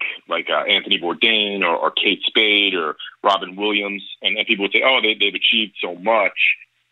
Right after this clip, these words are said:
but they weren't really fulfilled," when we see the way it ended for them. And so, you know, true happiness is having, and, and, and, and health and wellness is having good relationships,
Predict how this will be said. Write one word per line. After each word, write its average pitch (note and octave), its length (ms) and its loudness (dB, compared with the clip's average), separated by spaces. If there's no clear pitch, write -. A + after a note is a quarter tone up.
but G2+ 160 2
they G#2+ 80 0
weren't G2+ 220 -6
really F#2+ 180 0
fulfilled," G2+ 540 0
when F2 80 -14
we F2 160 -10
see G2+ 80 -6
the E2 80 -2
way E2+ 160 2
it F2 60 0
ended A2 340 -2
for D#2+ 80 -6
them. D2+ 360 -2
And F2 460 0
so, F#2 320 2
you C#3+ 120 2
know, B2 100 4
true F4 200 4
happiness A#2+ 380 0
is G2+ 100 -12
having, G#2 460 0
and, G2+ 100 0
and, G#2+ 380 2
and, G#2 180 -2
and G#2 140 2
health B2+ 280 2
and F2+ 120 -4
wellness A#2 340 0
is F#2 80 -10
having G2 300 0
good G2 220 -2
relationships, G2 560 0